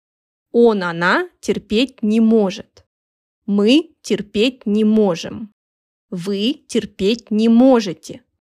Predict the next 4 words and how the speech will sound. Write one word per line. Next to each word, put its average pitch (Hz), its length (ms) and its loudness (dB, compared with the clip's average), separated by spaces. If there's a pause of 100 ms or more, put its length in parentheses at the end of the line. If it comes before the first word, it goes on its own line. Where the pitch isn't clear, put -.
(520)
Они 196 640 0
терпеть 220 580 -6
не 208 180 -2
могут. 208 600 0